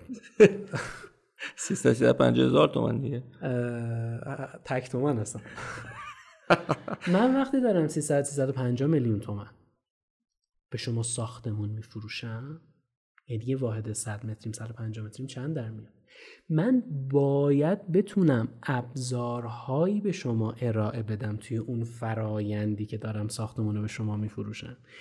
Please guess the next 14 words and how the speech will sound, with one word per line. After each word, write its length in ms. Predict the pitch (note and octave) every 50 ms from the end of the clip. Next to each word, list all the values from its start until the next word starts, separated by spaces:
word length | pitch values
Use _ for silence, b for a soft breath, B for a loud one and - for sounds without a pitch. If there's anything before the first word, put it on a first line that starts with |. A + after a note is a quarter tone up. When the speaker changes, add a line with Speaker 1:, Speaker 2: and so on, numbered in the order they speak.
| B B B B B B
Speaker 1:
که 160 | - - D#3
شما 720 | D3 - - D3+ C#3 C#3+ D3+ E3 G#3 G#3 - - - - -
بفهمید، 800 | F3+ G3+ A#3 - - F#3 D#3+ B2+ A2+ - A2 G#2+ G#2 G#2 G#2 -
بتونید 600 | - E3+ F3 - G#3+ G#3+ G#3 A3 A3 G#3+ - - -
قضاوت 840 | - C#3+ C3+ C3+ C#3 C3 B2+ B2+ B2+ C3 B2+ B2+ C#3 E3 G3+ G3+ -
کنید 340 | - - G#3+ A3 A3+ G#3+ A3+
که 120 | - G3+
بله، 340 | - - G#3 G3 E3+ C#3 C3
این 180 | D#3 G3 G3
واحدی 380 | D#3+ D3 C#3 C#3 D3+ G#3+ B3 A#3+
که 100 | A3+ G#3
من 180 | F3 D3 C#3 B2+
دارم 220 | B2+ B2 B2 B2
می‌خرم 880 | B2 B2 A#2+ - B2 A#2 A#2+ C#3+ E3 D#3+ C#3 B2 B2 A#2+ A#2+ B2 B2